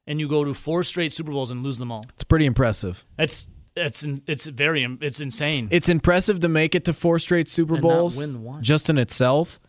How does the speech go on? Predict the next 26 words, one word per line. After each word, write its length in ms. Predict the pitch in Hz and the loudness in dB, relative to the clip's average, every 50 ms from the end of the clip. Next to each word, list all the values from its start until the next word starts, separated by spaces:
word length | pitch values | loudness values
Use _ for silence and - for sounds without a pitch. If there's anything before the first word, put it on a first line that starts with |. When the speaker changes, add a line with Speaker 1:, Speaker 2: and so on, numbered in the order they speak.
| _ _ _ _ _ _ _ _ _ - | _ _ _ _ _ _ _ _ _ -6
Speaker 2:
and 100 | - 135 | -2 0
it's 140 | 139 127 - | 0 2 2
even 360 | 151 147 143 139 131 120 - - _ _ _ | 2 2 2 2 0 0 -4 -10 _ _ _
more 360 | - 156 190 185 135 120 104 - _ - | 0 2 2 2 2 2 -2 -4 _ -10
impressive 560 | 123 120 107 - 123 120 110 - 127 120 - - | -8 -6 -2 0 0 0 0 0 -2 -4 -4 -2
to 80 | 131 | -2
not 240 | 127 123 123 117 85 | 0 0 0 0 2
win 180 | 120 127 123 123 | 0 0 0 0
at 120 | 123 87 | 0 0
least 240 | 123 127 120 - - | 0 -2 0 0 0
one 140 | 147 151 135 | 0 0 0
of 140 | 101 98 | 0 -4
them. 180 | - 85 87 120 | -6 -10 -8 -4
Speaker 1:
Do 80 | 156 233 | -2 -2
you 60 | 254 | -2
think, 260 | - 269 277 233 202 - - 185 180 - _ _ _ _ _ | 0 0 -2 -2 -4 -10 -16 -18 -20 -20 _ _ _ _ _
when 320 | - 185 196 254 302 302 | -8 -4 -2 0 0 2
do 80 | 294 277 | 2 4
you 140 | 262 240 | 4 2
give 260 | 180 139 170 175 139 143 | 2 2 2 2 2 0
up? 240 | 139 123 - - _ _ _ _ _ _ _ _ _ _ _ _ _ _ _ _ | -2 -2 -4 -10 _ _ _ _ _ _ _ _ _ _ _ _ _ _ _ _
When 140 | - 151 220 | 0 2 2
are 60 | 277 | 4
you 120 | 277 247 214 | 4 4 6
like, 320 | 185 175 160 151 - - - _ _ - 151 147 131 | 6 4 4 2 0 -4 -14 _ _ -16 -16 -12 -8
"Really?" 340 | 139 151 151 160 170 170 | -4 -2 -2 -2 -4 -6